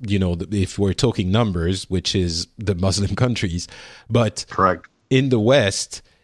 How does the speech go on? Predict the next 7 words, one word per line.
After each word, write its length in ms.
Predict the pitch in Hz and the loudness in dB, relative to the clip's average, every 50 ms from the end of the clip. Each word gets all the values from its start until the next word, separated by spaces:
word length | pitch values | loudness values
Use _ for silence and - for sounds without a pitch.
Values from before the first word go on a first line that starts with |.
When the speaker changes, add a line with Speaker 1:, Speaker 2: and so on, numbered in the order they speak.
| _ _ - | _ _ -2
Speaker 1:
we 260 | 123 120 147 165 180 | 0 2 2 2 2
have 540 | 139 120 135 127 123 120 117 117 113 101 - - | 2 2 4 4 6 6 4 2 0 -2 -2 -2
a 60 | 147 | -4
few 320 | 135 - - 175 180 175 165 | -2 -2 -2 -2 0 0 0
thousand 800 | - - 123 107 107 104 98 87 95 98 87 90 87 82 80 82 | -2 0 0 2 2 2 2 2 0 0 0 0 -2 -4 -4 -2
deaths 580 | - 90 82 82 - - - - - - - _ _ _ _ _ _ _ _ - | -2 0 0 -2 -4 -6 -8 -8 -8 -8 -10 _ _ _ _ _ _ _ _ 2
over, 760 | 117 117 123 113 101 104 104 98 92 90 87 85 85 - | 2 4 4 4 4 2 2 4 4 2 2 0 0 -4